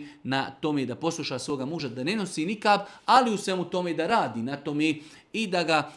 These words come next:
moli, i da ga podstiče, i da sa njim razgovara, da mu da do znanja da i dalje želi, da mašta, da,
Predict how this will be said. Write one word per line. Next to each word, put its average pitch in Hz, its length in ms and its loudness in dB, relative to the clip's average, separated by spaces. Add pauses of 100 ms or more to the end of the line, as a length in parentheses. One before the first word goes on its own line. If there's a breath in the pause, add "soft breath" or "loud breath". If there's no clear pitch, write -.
moli, 147 380 4
i 165 220 -2
da 151 120 -2
ga 143 140 0
podstiče, 156 600 -2
i 151 40 -2
da 151 80 0
sa 156 160 -4
njim 156 180 -4
razgovara, 143 600 0
da 196 200 0
mu 202 180 -2 (300 loud breath)
da 165 280 0
do 156 140 -2
znanja 165 340 -4
da 151 120 0 (100)
i 202 100 -4
dalje 160 320 2
želi, 165 420 2
da 139 180 -2
mašta, 151 520 -2
da, 190 260 -2